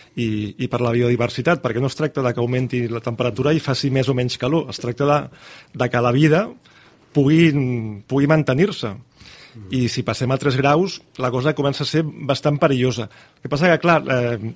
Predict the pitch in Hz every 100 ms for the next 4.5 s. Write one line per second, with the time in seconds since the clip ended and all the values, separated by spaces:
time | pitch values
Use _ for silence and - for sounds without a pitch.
0 | - - - 139 147 175 170 160 156 196
1 | 226 269 - - - - _ _ _ _
2 | - - _ 165 151 139 139 156 156 180
3 | 131 117 139 127 123 - 143 - 135 147
4 | 156 165 160 160